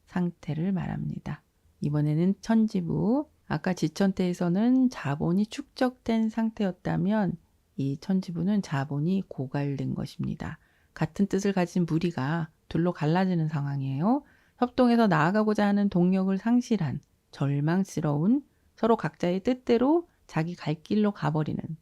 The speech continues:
서로 자기가 옳다는 주장이 난무하는 상황입니다.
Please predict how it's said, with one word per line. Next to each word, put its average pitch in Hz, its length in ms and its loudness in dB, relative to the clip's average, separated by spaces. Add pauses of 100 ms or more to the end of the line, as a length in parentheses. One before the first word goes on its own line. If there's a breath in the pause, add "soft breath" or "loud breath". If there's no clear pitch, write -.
(340)
서로 254 240 4
자기가 214 400 4
옳다는 220 500 4
주장이 202 400 0
난무하는 151 680 0
상황입니다. 175 720 -2